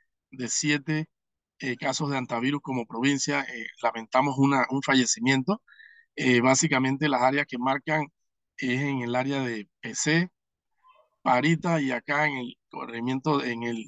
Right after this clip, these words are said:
distrito de Chitré también marcamos unos casitos ahí. Hacemos esas recomendaciones,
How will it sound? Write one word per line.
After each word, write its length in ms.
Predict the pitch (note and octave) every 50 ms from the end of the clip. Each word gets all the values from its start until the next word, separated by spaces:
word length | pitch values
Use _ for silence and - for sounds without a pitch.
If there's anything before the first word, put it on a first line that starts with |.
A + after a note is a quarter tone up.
| - -
distrito 380 | A#2+ A2+ - - C#3 C3+ D#3+
de 80 | D3+ C3
Chitré 320 | - - B2 - C3 C#3
también 320 | C#3 D3 C3+ C3 C3 C3 C3+
marcamos 460 | C3+ C3 - - C3+ C3+ C#3 C3+ C#3 _ _ _ _ _ _ _ _
unos 220 | - C3+ C#3 C#3
casitos 420 | - C3 A#2 - - C#3 C3 D3 C3+
ahí. 160 | C3 D#3 F3+
Hacemos 360 | D3+ D3 - C#3+ D3+ D3 D3
esas 180 | D3 - D#3 C#3+
recomendaciones, 840 | C#3+ B2+ - B2+ B2 A#2+ A#2+ A#2+ A2+ - - C#3+ C#3+ D3 D3+ D3